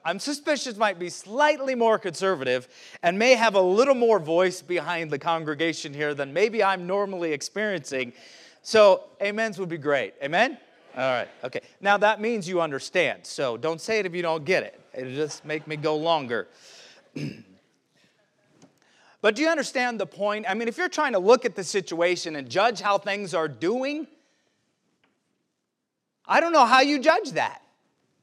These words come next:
And, and these are the disciples. If the disciples were to carry on the work of Christ after he left, they would need to understand what's happening with fresh perspective. I mean, they're probably thinking, "Okay,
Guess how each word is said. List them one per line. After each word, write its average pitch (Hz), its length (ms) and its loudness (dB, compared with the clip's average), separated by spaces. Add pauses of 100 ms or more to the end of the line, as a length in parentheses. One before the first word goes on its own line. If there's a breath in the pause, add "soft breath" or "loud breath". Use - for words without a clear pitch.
(540 soft breath)
And, 254 280 0
and 247 160 2
these 294 180 4
are 262 140 4
the 240 140 4
disciples. 240 640 2 (180 loud breath)
If 269 140 0
the 247 100 6
disciples 240 720 4
were 220 180 2
to 202 60 0
carry 302 600 2
on 254 300 0
the 233 100 4
work 247 380 6
of 202 200 -2
Christ 190 580 2
after 233 340 0
he 196 160 -8
left, 170 340 -2 (220 loud breath)
they 214 100 6
would 220 160 6
need 320 300 0
to 233 120 0
understand 226 720 -2 (220 soft breath)
what's 233 280 6
happening 208 580 0
with 190 160 -2
fresh - 340 -4
perspective. 220 640 -6 (840 loud breath)
I 254 100 4
mean, 262 400 0
they're 262 240 12
probably 262 440 4
thinking, 220 340 2
"Okay, 208 500 0